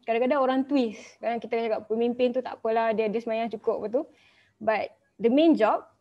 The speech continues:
is to make sure that this, apa nama, pengurusan sumber, kuasa dan sebagainya tu berlaku dengan baik. Ha, sebab dia perlu melindungi hak orang yang lebih ramai.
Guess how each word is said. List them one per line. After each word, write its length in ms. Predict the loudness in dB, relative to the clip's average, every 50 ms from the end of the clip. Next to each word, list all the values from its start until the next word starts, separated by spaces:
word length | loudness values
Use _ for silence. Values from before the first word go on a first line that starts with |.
| _ _ -6
is 400 | -6 -6 -6 -10 -16 -20 _ _
to 80 | -4 0
make 240 | 0 0 0 -2
sure 300 | -6 -6 -4 0 0 0 0
that 220 | 0 -2 -2 -2
this, 240 | -2 -2 -4 -4 -8 -16 -18 -20 -20 -20 -20 _ _ -10 -8
apa 180 | -8 -6 -6 -6
nama, 320 | -6 -6 -6 -6 -8 -8 -10 _ _ _
pengurusan 560 | _ 0 2 2 4 4 2 2 0 0 0 0
sumber, 720 | 0 0 0 2 4 6 6 6 6 6 2 -2 -4 -6 -12 -18 -8
kuasa 400 | _ 0 0 0 0 -2 -2 0 0 2
dan 160 | 0 0 -2
sebagainya 540 | -4 -4 -4 -2 0 0 0 0 -2 -2 -4
tu 100 | -4 -4
berlaku 560 | -4 -2 -2 -2 -2 -2 -4 -4 -4 -4 -2
dengan 460 | -2 -2 -2 -2 -2 -2 -4 -4 -8 -10 _ _ _ _ _ 2
baik. 340 | 4 4 4 2 0 -6 _ _ _ -16
Ha, 160 | -14 -14 -10
sebab 240 | -8 -6 -4 -2 0
dia 140 | 0 0
perlu 260 | 0 0 0 0 0 2
melindungi 400 | 0 0 0 0 0 0 -2 -2
hak 240 | -4 -6 -6 -6
orang 300 | -8 -6 -6 -6 -6 -4
yang 100 | -4 -4
lebih 160 | -4 -2 -2 -2
ramai. 320 | -4 -4 -6 -8 -10